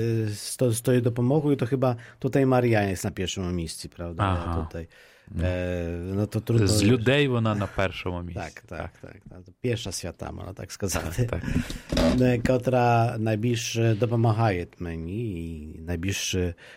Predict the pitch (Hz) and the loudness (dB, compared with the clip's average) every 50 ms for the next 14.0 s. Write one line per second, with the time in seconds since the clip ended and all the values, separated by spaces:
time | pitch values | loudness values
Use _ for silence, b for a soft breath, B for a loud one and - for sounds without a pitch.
0 | B B - 101 113 110 101 101 92 107 104 - - - 123 120 120 - - 110 | B B -2 2 2 4 4 4 2 0 -2 -2 0 0 0 0 0 0 0 2
1 | 98 98 98 95 87 87 98 92 - 101 92 90 98 104 92 95 101 87 107 101 | 4 4 2 2 0 0 -2 -2 0 -2 0 0 2 0 2 0 0 0 2 0
2 | 101 98 - - - 110 104 - - 104 98 - - - 95 87 - - - 98 | 0 0 -4 -6 -6 -6 -6 -4 -4 -4 -4 -4 -6 -6 -8 -8 -8 -8 -8 -6
3 | - - 98 98 92 87 90 85 - - 80 - - - 92 - 85 82 82 90 | -4 -2 -2 0 0 -2 -2 -4 -6 -8 -10 -8 -8 -8 -6 -6 -6 -6 -6 -6
4 | 85 90 87 85 82 80 90 107 143 180 B B B B B B B B B B | -6 -6 -6 -4 -4 -4 -2 -2 -2 -4 B B B B B B B B B B
5 | B B B _ _ _ - 123 131 135 131 135 127 - - 143 139 131 - 196 | B B B _ _ _ 0 2 4 4 4 2 0 0 0 0 0 2 2 2
6 | 196 180 170 143 135 139 147 160 165 160 147 135 123 127 120 113 135 139 131 113 | 4 4 4 4 4 2 4 4 2 2 2 2 0 0 0 0 2 2 0 0
7 | 98 95 92 104 123 120 117 - 120 113 113 - 104 - 110 110 - 110 95 - | -2 -4 -2 -2 -2 -2 0 0 0 0 0 -2 -4 -8 -8 -6 -6 -6 -6 -4
8 | - 104 92 - - 98 - - - 95 - - - 90 95 113 123 127 - 101 | -4 -4 -4 -4 -6 -6 -6 -6 -8 -10 -8 -6 -4 -2 -2 -2 -4 -4 -4 -4
9 | 104 107 107 107 107 B B B B B B _ - 107 104 98 95 - 113 107 | -2 0 0 -2 -4 B B B B B B _ -4 -4 -4 -2 -2 0 2 2
10 | 113 123 131 123 107 107 107 98 92 98 120 120 107 113 101 101 98 104 104 - | 4 4 2 2 2 2 0 0 0 -2 -2 0 0 0 0 0 -2 -2 -4 -6
11 | - - - 117 123 131 135 135 _ - 113 110 113 110 110 113 110 101 92 104 | -8 -6 -2 0 0 0 -2 -6 _ -4 -2 0 0 0 2 0 0 0 0 0
12 | 101 98 92 - - 113 120 120 117 117 B B B B B - 104 98 101 - | 0 0 -2 -2 0 0 0 0 0 -4 B B B B B -6 -4 -2 -2 0
13 | - 107 104 104 101 98 98 98 98 98 95 95 95 92 95 92 92 90 87 | 0 0 0 2 0 0 0 0 0 0 0 0 0 0 0 -2 -2 -4 -6